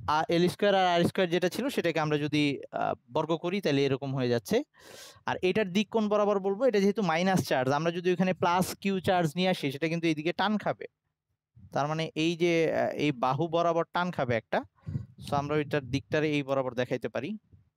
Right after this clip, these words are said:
ওই আগের দিনের concept অনুযায়ী আমাদের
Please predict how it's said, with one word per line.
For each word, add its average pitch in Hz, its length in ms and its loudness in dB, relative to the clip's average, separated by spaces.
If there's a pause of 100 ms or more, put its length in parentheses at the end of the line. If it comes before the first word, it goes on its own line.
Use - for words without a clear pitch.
(440)
ওই 214 140 0
আগের 160 300 0
দিনের 175 180 2
concept 147 440 2
অনুযায়ী 123 340 0
আমাদের 98 320 -4